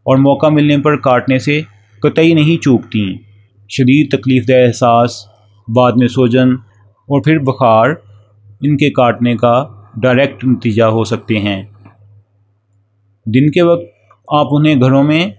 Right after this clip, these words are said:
या कारों में भी ढूंढ सकते हैं। रॉन वीजली इस खबर को कैसे लेगा, ये तो वही बता सकता है। वैसे दोस्तों, हमारा ज़ाती ख्याल ये है कि शायद इन मकड़ियों के पास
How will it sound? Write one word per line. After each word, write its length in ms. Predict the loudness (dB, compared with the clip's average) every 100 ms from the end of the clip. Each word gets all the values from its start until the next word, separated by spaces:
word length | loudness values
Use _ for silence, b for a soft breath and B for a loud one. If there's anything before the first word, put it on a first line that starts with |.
| -4
या 120 | 0 0
कारों 300 | 2 2 2
में 140 | 0
भी 120 | 0
ढूंढ 320 | 0 2 2 0
सकते 340 | -4 -6 -4
हैं। 320 | -2 -2 -4 -10 _ _ _ _ _ _ _ -20 _ _ -4
रॉन 340 | 0 2 2
वीजली 360 | 0 -2 0 -2
इस 140 | -2
खबर 260 | -2 0 0
को 140 | 0
कैसे 280 | 0 0 0
लेगा, 320 | -2 -2 -2 -6 -10 _ _ _ _
ये 140 | -6 -4
तो 140 | 0
वही 200 | 2 2
बता 240 | 0 0 -2
सकता 340 | -4 -4 -4
है। 200 | -4 -6 -12 _ _ _ _ _ _ _ _
वैसे 280 | -2 0 2
दोस्तों, 440 | 2 0 2 2 2
हमारा 300 | 2 4 4
ज़ाती 300 | 2 2 -2
ख्याल 340 | 0 2 2
ये 180 | 0 0
है 280 | 0 -2 -4 _ _ _ -10
कि 80 | -4
शायद 280 | 0 2 2
इन 120 | 0
मकड़ियों 340 | -2 -2 0 0
के 120 | 0
पास 500 | 0 0 -2 -4